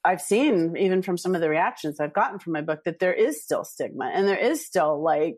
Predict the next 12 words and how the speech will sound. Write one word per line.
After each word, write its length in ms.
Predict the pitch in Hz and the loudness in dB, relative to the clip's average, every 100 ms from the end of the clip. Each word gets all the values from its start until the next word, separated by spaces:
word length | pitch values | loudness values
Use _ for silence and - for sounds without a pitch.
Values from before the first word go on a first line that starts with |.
| - _ _ - | -12 _ _ -2
slut 320 | 226 190 - | 2 2 2
shaming 440 | 170 143 156 208 | 0 2 2 4
and 120 | 220 | 4
there 140 | 214 180 | 2 2
is 240 | 247 240 | 0 -2
still, 380 | - 180 165 165 - - - - - 208 | 0 2 2 0 -10 -20 -20 -20 -6 0
and 140 | 226 | 2
I 180 | 240 262 | 4 2
feel 280 | - 269 247 | 2 4 6
like, 240 | 233 226 - | 4 2 2
you 80 | 294 | 4
know, 400 | 175 175 233 | 4 2 0